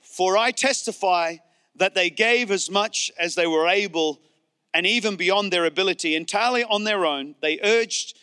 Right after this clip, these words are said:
urgently pleaded with us for the privilege of sharing in the service to the Lord's people. And they exceeded our expectations. They gave themselves first to the Lord," which is always a smart thing to do,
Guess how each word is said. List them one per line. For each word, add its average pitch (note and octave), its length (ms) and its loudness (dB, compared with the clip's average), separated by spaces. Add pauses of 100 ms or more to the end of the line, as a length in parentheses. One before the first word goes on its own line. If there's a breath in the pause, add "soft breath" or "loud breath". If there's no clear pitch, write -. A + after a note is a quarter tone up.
(120)
urgently F#3+ 540 0
pleaded F#3+ 520 -2
with C#3+ 140 0
us C#3 320 -2 (180 soft breath)
for - 140 -10
the C#3+ 80 -2
privilege G3 500 0
of D3+ 60 -6
sharing F#3 440 -2
in D3+ 100 -4
the C#3+ 80 -4
service E3 500 -4
to D#3+ 80 -6
the C#3 80 -4
Lord's D3 320 0
people. C#3+ 400 -8 (480 loud breath)
And F3+ 160 0
they F#3+ 140 2
exceeded G#3+ 680 0
our D#3+ 160 0
expectations. D#3 960 -4 (240 loud breath)
They E3+ 160 0
gave F3+ 320 0
themselves G3 560 -2
first F3+ 380 -4
to F3+ 100 -4
the E3 80 -2
Lord," C#3+ 420 -2
which C3+ 180 -8
is B2+ 100 -4
always D3+ 340 0
a B2+ 40 -8
smart C3+ 360 -6
thing C#3 200 -10
to B2 80 -20
do, B2+ 320 -8